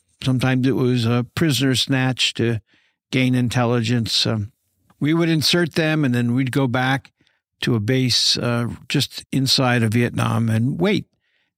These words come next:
And if they got into contact, into problems, then we would have to go get 'em. And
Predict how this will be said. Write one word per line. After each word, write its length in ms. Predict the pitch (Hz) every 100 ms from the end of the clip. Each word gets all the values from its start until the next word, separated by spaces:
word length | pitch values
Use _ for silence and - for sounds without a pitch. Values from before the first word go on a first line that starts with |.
| _
And 160 | 120 - _
if 300 | 165 185 -
they 220 | 156 151
got 340 | 131 139 139 - -
into 1080 | 127 127 120 - 131 120 117 113 110 - _ - -
contact, 540 | 165 180 120 110 110
into 500 | - 113 120 107 110 -
problems, 540 | 175 165 107 117 - - _ _
then 460 | - 110 127 135 135
we 160 | 120 120
would 260 | 113 110
have 220 | 107 104
to 100 | -
go 200 | 104 107
get 220 | 104 135 101
'em. 140 | 92 - _ _ _ _ _ _ _
And 500 | 139 131 131 127